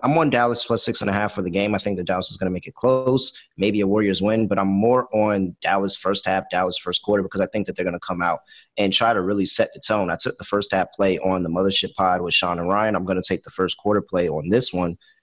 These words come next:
because I think that, one, I don't think Andrew Wiggins is gonna start the game on fire like he did last time. And that was a major reason for why they won that first quarter.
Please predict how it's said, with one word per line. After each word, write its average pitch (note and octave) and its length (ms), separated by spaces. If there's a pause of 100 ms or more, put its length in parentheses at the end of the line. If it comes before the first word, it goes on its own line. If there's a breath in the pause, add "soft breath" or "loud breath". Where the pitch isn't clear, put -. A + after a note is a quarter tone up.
(180)
because A2+ 220
I A#2 80
think C#3 320
that, G#2 300 (400)
one, B2+ 600
I A2 60
don't A#2 140
think A#2 220
Andrew A2 260
Wiggins G2+ 300
is F2+ 80
gonna G2 160
start F#2+ 220
the F#2+ 80
game F#2+ 240
on G2+ 100
fire F#2 320
like F2 140
he G2+ 80
did F2 180
last D#2+ 220
time. B1 260 (140)
And A2+ 100
that G#2+ 100
was G#2 140
a G2+ 40
major G2 280
reason G2 300
for F#2 140
why F2 200
they F#2 100
won F2 200
that F2 160
first E2 240
quarter. E2 320